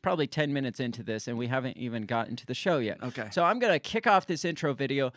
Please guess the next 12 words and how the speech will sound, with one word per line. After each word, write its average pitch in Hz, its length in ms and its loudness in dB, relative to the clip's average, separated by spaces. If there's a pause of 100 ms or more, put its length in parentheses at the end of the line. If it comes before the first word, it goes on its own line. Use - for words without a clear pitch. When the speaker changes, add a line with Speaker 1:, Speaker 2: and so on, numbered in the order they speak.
(260)
Speaker 1:
Do 226 140 0
not 269 260 4
forget 170 300 2
to 131 80 -6
share 151 260 4
us 143 140 2
all 135 180 6
over 127 180 2
the 127 100 0
place. 131 400 0 (580)
Smack 202 680 0
it 160 160 2